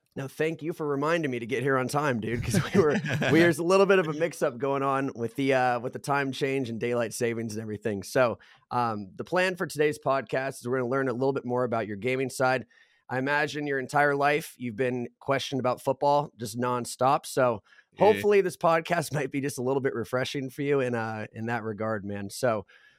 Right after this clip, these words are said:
Speaker 1: first question, just to kinda start things off, dude. Um, how'd you get into gaming and how long, I guess, have you been doing, like, Twitch and everything?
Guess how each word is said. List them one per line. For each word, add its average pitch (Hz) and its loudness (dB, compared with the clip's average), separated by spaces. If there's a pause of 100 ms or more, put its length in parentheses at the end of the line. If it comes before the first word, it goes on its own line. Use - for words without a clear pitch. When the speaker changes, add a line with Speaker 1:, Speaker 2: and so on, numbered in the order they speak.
(120)
Speaker 1:
first 196 4
question, 170 0
just 131 -12
to 131 -4 (200)
kinda 139 -6
start 139 -2
things 123 -4
off, 127 0
dude. 107 -6 (340)
Um, 120 2 (360)
how'd 165 2
you 175 -10
get 165 -6
into 160 -6
gaming 143 -2
and 131 -2
how 139 0
long, 139 0
I 139 -2
guess, 123 -6
have 110 -6
you 123 -2
been 113 -4
doing, 120 0
like, 110 -6
Twitch 131 -2
and 107 -6
everything? 95 -10